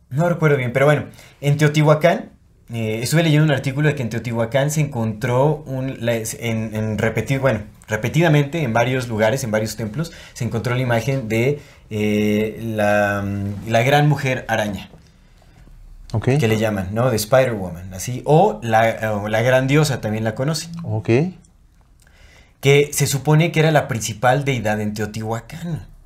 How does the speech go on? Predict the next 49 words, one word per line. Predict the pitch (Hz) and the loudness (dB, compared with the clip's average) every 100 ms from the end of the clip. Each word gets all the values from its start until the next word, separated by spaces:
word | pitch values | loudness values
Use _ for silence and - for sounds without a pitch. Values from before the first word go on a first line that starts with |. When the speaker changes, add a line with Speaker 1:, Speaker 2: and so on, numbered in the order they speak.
| - _ _ | -20 _ _
Speaker 1:
O | - | -10
sea, | 113 | -4
porque | 123 113 117 | -2 -2 -2
estaba | 110 139 131 151 151 131 110 | 2 6 6 6 6 4 0
como | 113 104 | -4 -4
al | 101 | -4
centro | - 139 139 135 | -4 -4 -2 -2
de | |
Speaker 2:
La | 117 | 2
Speaker 1:
todas | 120 | 4
Speaker 2:
gran | 127 | 4
Speaker 1:
las | 151 | 4
Speaker 2:
mujer | 147 147 | 4 4
Speaker 1:
cosas. | 131 123 | 2 0
Speaker 2:
araña. | 120 - - | -2 -6 -8
Speaker 1:
La | 113 | -4
gran | 117 135 | -2 0
mujer | 151 143 127 | -2 -2 -2
araña, | 131 165 | -2 -2
exactamente. | 143 135 131 139 151 185 151 107 - - - | -2 -4 -4 -2 -2 -2 -4 -4 -8 -20 0
Que | 151 | 4
eso | 151 160 | 4 2
fue | 156 | 0
como | 151 139 | 0 -4
también | 117 117 123 | -2 -2 0
algo | 131 135 135 | 0 2 0
muy | 131 143 | 2 2
ignorado, | 147 120 117 117 120 160 | 2 2 2 4 2 0
pero | 135 | 0
en | 117 | 0
realidad, | 110 113 113 120 | 0 0 2 2
o | 165 | 2
sea, | 135 120 107 - - | -2 -2 -4 -8 -14
era | - 123 | -4 0
una | 156 | 2
de | 143 | 2
las | 117 | -2
principales | - 107 107 - 117 127 | -4 -6 -4 -2 -2 0
deidades, | 135 131 185 190 | 0 2 2 2
una | 143 147 | 0 0
mujer | 147 - 170 | 0 0 -2
en | 143 113 | -2 -4
Teotihuacán. | 113 120 117 120 185 170 - - - - - | -6 -6 -6 -4 -4 -4 -8 -18 -20 -12 2
Y | 147 | 6
es | |
muy | 151 156 180 | 6 6 2
chistoso | 190 175 - 160 139 175 | -4 -6 -4 -2 -2 -6
porque, | - 143 139 139 160 190 202 - | -4 -2 -2 -4 -4 -4 -6 -10
eh, | 120 113 110 110 107 104 104 98 | -6 -2 -2 -2 0 0 -2 -4